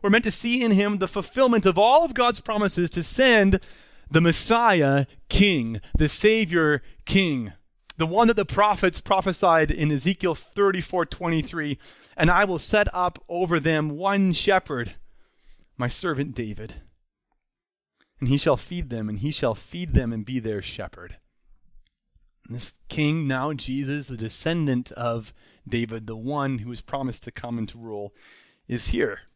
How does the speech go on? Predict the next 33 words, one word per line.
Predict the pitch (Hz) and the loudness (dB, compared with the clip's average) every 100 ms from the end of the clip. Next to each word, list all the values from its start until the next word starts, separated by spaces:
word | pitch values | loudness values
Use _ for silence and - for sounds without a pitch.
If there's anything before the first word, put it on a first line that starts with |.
| _ _ _ _ _ _ _ _ | _ _ _ _ _ _ _ _
And | 208 | 2
that's | 269 | 2
really | 277 262 | -2 -4
what | 254 | -2
we | 208 | -4
see | - - 220 233 | -4 -4 -4 -2
in | 185 | 0
this | 180 175 | 0 -2
story | - 190 196 185 | -4 -2 0 0
of | 160 | 0
the | |
feeding | 156 - 170 175 | -6 -6 -4 0
of | 151 | 0
the | 151 | 0
five | - 170 165 | 2 2 2
thousand, | - 175 180 139 | 0 -2 -2 0
is | 139 127 | 0 -2
the | 143 | -6
beauty | 120 170 233 226 | -8 -10 -6 -4
and | 208 147 | -2 -2
the | 151 | -4
wonder | 151 190 226 214 | -4 -4 -2 -2
now | 180 123 113 127 147 - - - | -4 -4 -4 -6 -8 -16 -20 -10
of | 139 131 | -10 -8
Jesus | - 202 220 139 131 | -8 -4 -4 -2 -4
as | 120 127 123 | -4 -6 -8
the | 131 | -10
good | 135 147 175 | -8 -6 -6
shepherd, | 165 - 147 - - - - - - - _ - | -6 -6 -6 -8 -14 -14 -14 -20 -20 -20 _ -6
as | 131 | -2
the | 135 | 0
Messiah | 139 - 175 165 165 139 | -2 -2 -4 -2 -2 -4
king | - - 165 135 117 | -6 -8 -4 -2 -4